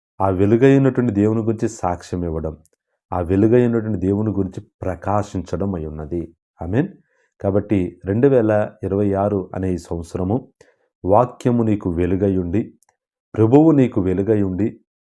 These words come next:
నీ ఎదుట ఉన్నటువంటి చీకటిని దూరపరిచి, నీ ఎదుట ఉన్న పాపమన్న చీకటిని దూరపరిచి, నీ ఎదుట ఉన్న నిరాశ అన్న చీకటిని దూరపరిచి, నీ ఎదుట ఉన్నటువంటి తాత్కాలికపు,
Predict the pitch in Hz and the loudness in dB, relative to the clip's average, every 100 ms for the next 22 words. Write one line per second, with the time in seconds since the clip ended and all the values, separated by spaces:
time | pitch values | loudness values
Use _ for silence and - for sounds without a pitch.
0 | _ 98 110 117 143 156 147 131 127 123 | _ 0 6 6 6 4 4 4 2 2
1 | 113 110 - 107 104 113 107 90 87 95 | 0 -2 -2 -2 0 -2 -2 -2 -2 -2
2 | 95 85 - 117 - _ _ _ - 98 | -2 -6 -6 -8 -8 _ _ _ -8 2
3 | 113 120 147 151 139 131 123 107 110 117 | 6 6 6 4 4 2 2 0 2 0
4 | 117 113 107 - 92 95 98 85 82 82 | 0 -2 -4 -6 -4 -2 -4 -4 -4 -6
5 | 85 78 _ 113 117 _ _ _ _ 104 | -8 -10 _ -10 -10 _ _ _ _ 2
6 | 120 123 151 156 143 123 101 101 120 - | 4 6 4 4 4 2 2 2 0 0
7 | 120 107 87 98 95 104 101 82 78 80 | -2 -2 -4 -6 -4 -4 -4 -4 -6 -4
8 | 87 80 - 127 - _ _ _ _ 107 | -6 -6 -8 -8 -10 _ _ _ _ -2
9 | 110 127 131 160 165 143 135 135 127 - | 4 6 6 4 4 4 2 0 -2 -4
10 | 98 113 - 131 131 139 139 131 127 123 | -4 -4 0 4 4 4 0 2 2 2
11 | 120 | 0